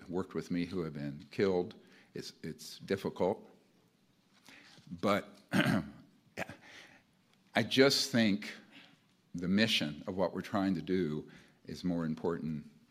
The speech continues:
than one life, mine. So you can't worry about that. We do have good security now, uh, and I think that there are people, frankly, in these very classified projects who do want to help us and protect us, and they have been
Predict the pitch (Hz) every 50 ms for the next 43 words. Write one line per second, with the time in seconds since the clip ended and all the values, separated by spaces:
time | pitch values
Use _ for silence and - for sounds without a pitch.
0 | _ _ _ - - 73 76 80 80 82 80 82 90 95 - - - - - -
1 | - - 92 92 90 - - - - - - _ _ _ _ - - - - -
2 | - - 117 98 - - - - - - 110 113 113 - - - 139 135 127 -
3 | - - - 113 110 113 110 98 85 - 65 65 73 - - - 65 53 50 50
4 | - 92 110 113 120 113 120 127 139 131 131 120 104 95 90 87 95 92 - -
5 | - - - - 98 90 90 85 85 82 87 80 80 78 76 73 - - - -
6 | - - - - _ - 90 90 90 87 85 - 98 95 87 85 85 - - -
7 | 117 113 107 - 98 - - 92 90 87 - - - 95 92 - - 95 90 87
8 | - - - - 90 85 85 - - 90 87 87 87 - - - - - - -
9 | _ - - 104 117 120 110 101 98 - 104 95 87 82 - - 90 80 82 -
10 | - - 90 85 80 - - 87 80 80 73 71 73 - - - 80 71 98 104
11 | 107 98 92 85 80 76 - 76 73 71 - - 80 - - - 76 76 - 85
12 | - - - 76 - - - - - 90 87 82 85 - - 107 110 120 104 90
13 | - 76 76 71 69 67